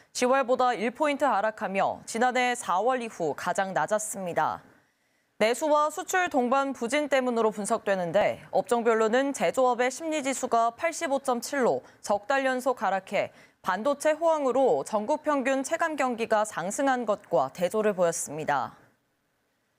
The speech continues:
울산시의 아이문화패스 사업이 첫 해부터 큰 호응을 얻고 있는 걸로 나타났습니다.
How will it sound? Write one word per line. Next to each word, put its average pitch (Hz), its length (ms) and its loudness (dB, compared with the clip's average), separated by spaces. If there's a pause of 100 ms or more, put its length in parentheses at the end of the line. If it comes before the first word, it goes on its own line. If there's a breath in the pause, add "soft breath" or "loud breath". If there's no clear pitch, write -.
(720)
울산시의 330 640 2
아이문화패스 320 760 0
사업이 254 480 2
첫 - 220 -8
해부터 262 440 0
큰 311 240 -2
호응을 339 380 2
얻고 233 260 0
있는 226 220 0
걸로 196 180 2
나타났습니다. 170 1040 -2